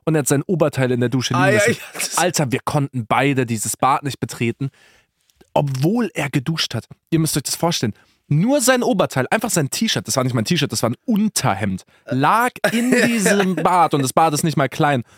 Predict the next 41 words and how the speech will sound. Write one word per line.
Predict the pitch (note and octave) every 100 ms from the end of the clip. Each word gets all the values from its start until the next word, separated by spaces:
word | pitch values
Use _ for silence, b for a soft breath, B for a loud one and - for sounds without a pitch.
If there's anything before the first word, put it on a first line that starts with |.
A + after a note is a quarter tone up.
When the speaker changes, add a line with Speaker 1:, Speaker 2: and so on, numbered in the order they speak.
| b
Speaker 1:
Und | D3 B2
wir | -
konnten | - E3+ C3+
beide | B2+ B2+
nicht | C3+ - C#3
reingehen, | C3+ A#2+ A2
weil | A2+
es | -
so | D#3+
nach | C#3
Schweiß | - B2 A#2+ -
gestunken | A#2 G#2 G2+
hat. | G2+ - B B B B
Das, | F#3 A3 - - b b _ _
Alter, | D3 D3+ D3 b b
wenn | C3 D3+ F3
ich | E3
das | E3+
jetzt | D#3 C3+
so |
sage, | A#2 D3 E3 D3
hört | C#3+ C#3
es | B2
sich | A#2+
so | - C#3
absurd | A#2+ A#2 A2 C#3+ E3
an, | - A#2+
dass | A#2 B2+
man's | A#2
fast | - C#3 -
nicht | A2 -
glaubt. | G#2+ G#2 G2+ - _ _ _ _ _ _ -
Speaker 2:
Ja, |
wir | C#3+
haben | D#3
halt | D#3+ D3
ein | C3
Bad | C#3+ E3
ohne | E3+ D#3 C#3+
Fenster, | D3+ D#3 D3 A2 G#2+
ne? | B2 C3+